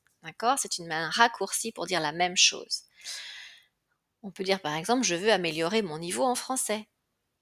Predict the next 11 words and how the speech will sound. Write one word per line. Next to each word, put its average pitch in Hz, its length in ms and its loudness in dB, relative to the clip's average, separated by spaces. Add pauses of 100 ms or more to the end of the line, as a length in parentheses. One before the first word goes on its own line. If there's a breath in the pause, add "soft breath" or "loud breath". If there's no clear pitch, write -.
(340)
Ou 285 180 -2 (440)
vous 269 100 -4
pouvez 415 280 4
aussi 262 400 2
dire, « 240 440 0 (320)
Je 233 140 8
suis 226 360 6
assez 262 360 8
bon 196 320 -4 (160)
en 202 160 4
anglais. » 175 420 -6